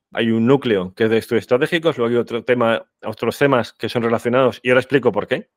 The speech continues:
por qué metemos esos otros temas,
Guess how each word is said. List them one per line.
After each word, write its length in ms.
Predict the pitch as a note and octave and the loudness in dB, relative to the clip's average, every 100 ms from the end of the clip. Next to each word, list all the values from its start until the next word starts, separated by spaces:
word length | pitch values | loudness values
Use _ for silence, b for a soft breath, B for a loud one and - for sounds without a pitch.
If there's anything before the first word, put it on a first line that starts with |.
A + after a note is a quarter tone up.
| - | -8
por 160 | G#2 | -4
qué 80 | A2 | -2
metemos 400 | A2 A2+ A2 - | 0 2 0 -4
esos 440 | G#2+ A2+ G#2 - _ b b b | -6 -2 -2 -4 _ b b b
otros 320 | - G#2+ A2 - | -4 -2 -2 0
temas, 440 | B2+ D3+ F3+ - | 0 0 -8 -14